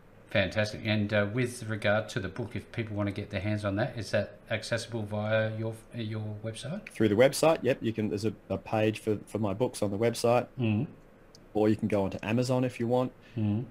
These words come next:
Speaker 2: Um, I'd prefer if you go through the website, then I don't have to give <laughs> money to Amazon.
Speaker 1: <laughs>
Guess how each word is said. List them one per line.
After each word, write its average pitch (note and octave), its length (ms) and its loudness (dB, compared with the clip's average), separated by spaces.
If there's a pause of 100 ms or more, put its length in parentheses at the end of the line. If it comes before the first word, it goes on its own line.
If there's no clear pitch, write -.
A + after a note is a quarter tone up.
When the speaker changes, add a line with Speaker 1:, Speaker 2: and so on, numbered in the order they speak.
Speaker 2:
Um, G2 720 0
I'd G#2+ 160 2
prefer G2+ 300 0
if G2+ 120 -2
you F#2 60 -2
go F#2+ 140 0
through G2+ 160 -2
the F#2+ 60 -4
website, G#2 420 0
then G2+ 120 -2
I G2 80 -2
don't G2+ 140 0
have G#2 140 -2
to G#2+ 80 0
give A2 200 -2
<laughs> - 80 6
money E3+ 160 8
to E3 160 10
Amazon. C3 520 10
Speaker 1:
<laughs> - 60 -10